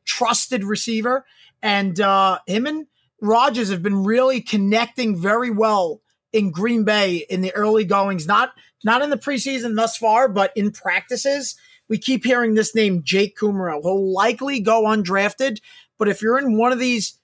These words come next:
sixteen to twenty round leagues that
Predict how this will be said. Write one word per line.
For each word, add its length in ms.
sixteen 840
to 120
twenty 640
round 580
leagues 500
that 260